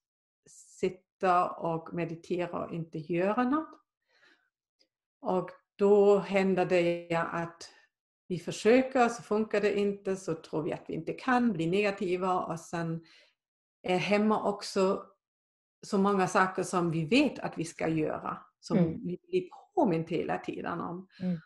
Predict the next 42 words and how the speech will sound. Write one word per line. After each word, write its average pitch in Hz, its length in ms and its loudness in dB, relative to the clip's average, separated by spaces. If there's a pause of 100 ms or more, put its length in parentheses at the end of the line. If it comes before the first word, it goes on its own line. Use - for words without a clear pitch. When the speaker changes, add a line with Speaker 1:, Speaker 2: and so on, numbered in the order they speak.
(460)
Speaker 1:
Och 190 160 2
sen 214 380 2
är 220 140 4
det 233 180 2
också 226 300 0
lätt 240 340 0
i 208 160 -4 (520)
de 214 240 0
här 214 360 4 (1000)
fyra 226 440 4
väggarna 208 640 2
att 196 320 -6
det 196 60 -4
fastnar 240 840 0 (400)
<laughs> - 400 -20
energier. 208 840 4 (480)
Speaker 2:
Mhm. 180 180 2
Speaker 1:
Att 175 160 2
det 202 220 2
fastnar 196 460 2
våra 185 280 2
tankar. 165 560 -6
Så 180 400 0 (920)
det 196 160 6
känner 196 420 4
vi 175 160 4
alla, 180 520 2
om 180 160 0
vi 180 100 4
då 175 200 0
går 180 300 2
ut 220 200 -2
och 165 160 -4
tar 175 140 -2
en 170 120 0
promenad 175 600 -2
så 175 120 -4
börjar 247 440 0
våra 170 260 -2
tankar 160 400 -6
flöda 165 600 -2
igen. 151 400 -6